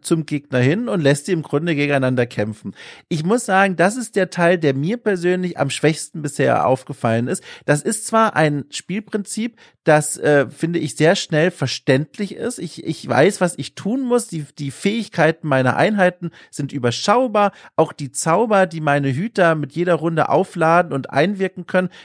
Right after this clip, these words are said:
die sind auch, wie ich feststellen konnte, relativ leicht verständlich und f-, erfüllen alle eine Funktion. Aber das ist auch so ein bisschen das Problem für mich gewesen, als jemand, der gefühlt, weiß ich nicht, also was heißt gefühlt? Ich weiß,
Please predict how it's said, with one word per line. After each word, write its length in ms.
die 80
sind 220
auch, 220
wie 160
ich 140
feststellen 460
konnte, 360
relativ 300
leicht 180
verständlich 640
und 180
f-, 140
erfüllen 340
alle 180
eine 120
Funktion. 580
Aber 200
das 160
ist 80
auch 120
so 100
ein 100
bisschen 220
das 120
Problem 400
für 120
mich 180
gewesen, 380
als 220
jemand, 340
der 220
gefühlt, 580
weiß 200
ich 100
nicht, 240
also 260
was 180
heißt 160
gefühlt? 340
Ich 140
weiß, 340